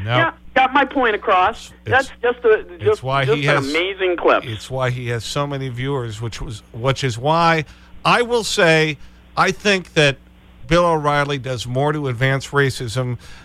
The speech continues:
Speaker 1: than that Klan leader ever did. Jim and Madison, you're on the Big F M ninety-three seven and the Big A M thirteen eighty.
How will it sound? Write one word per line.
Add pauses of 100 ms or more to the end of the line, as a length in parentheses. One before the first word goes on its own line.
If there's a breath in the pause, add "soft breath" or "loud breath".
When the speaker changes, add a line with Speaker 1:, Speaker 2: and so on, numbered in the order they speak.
(100)
Speaker 1:
than
that
Klan
leader
ever
did. (320 soft breath)
Jim
and
Madison,
you're
on
the
Big
F
M
ninety-three
seven (260 soft breath)
and
the
Big
A
M
thirteen
eighty.